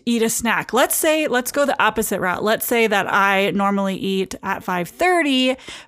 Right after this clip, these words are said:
but dinner is at seven. So I would obviously eat normal, and then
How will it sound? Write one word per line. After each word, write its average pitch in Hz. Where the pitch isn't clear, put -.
but 202
dinner 208
is 196
at 190
seven. -
So 220
I 220
would 220
obviously 196
eat 190
normal, 202
and 214
then 202